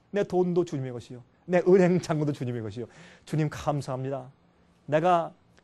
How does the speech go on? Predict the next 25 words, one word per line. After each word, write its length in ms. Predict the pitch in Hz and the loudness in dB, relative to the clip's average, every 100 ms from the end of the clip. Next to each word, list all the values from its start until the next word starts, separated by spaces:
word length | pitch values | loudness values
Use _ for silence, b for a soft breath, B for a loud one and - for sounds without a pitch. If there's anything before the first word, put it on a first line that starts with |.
| _ _ _ | _ _ _
나머지 420 | 143 170 185 180 | 6 8 8 6
구십 420 | 180 - 156 185 | 2 0 0 0
프로도 440 | - 175 175 175 165 | -2 0 2 2 0
내가 260 | 165 160 | 0 0
존잘하게 400 | 160 156 143 143 | 2 0 2 0
쓰겠습니다. 480 | 131 143 127 143 127 | -4 -6 -8 -6 -10
그러나 240 | 120 143 131 | -8 -8 -10
십 260 | - 202 | -12 -18
프로 220 | - 214 | -6 -6
주께서 260 | 202 - 190 | -6 -10 -8
명령하시니 320 | 175 170 160 180 | -4 -4 -4 -6
내가 100 | 180 | -6
바치겠습니다. 640 | 131 - 139 - 127 123 | -10 -10 -12 -12 -16 -18
주님이시여, 500 | - 156 156 147 160 147 b b | -8 -6 -4 -6 -10 -12 b b
내 180 | 147 151 | -2 0
마음속에 540 | 143 143 139 139 143 - | 0 -2 -6 -8 -10 -8
이기심을 540 | 180 202 214 208 208 | -6 -4 -6 -6 -8
빼주시옵소서." 680 | 202 190 185 165 175 - - _ _ _ _ _ _ _ b b b | -6 -8 -10 -14 -16 -18 -20 _ _ _ _ _ _ _ b b b
십일금을 800 | - - 302 302 277 277 285 285 | -8 2 6 8 8 8 8 6
드림으로 720 | - 240 269 262 269 269 269 | 8 8 10 8 12 12 12
내게 380 | 240 254 247 262 | 12 12 12 10
구원이 500 | 220 240 254 254 254 | 8 10 10 10 8
임-, 80 | 247 | 4
임하는 320 | 214 233 240 | 6 6 8
것은 280 | 240 220 240 | 4 2 -2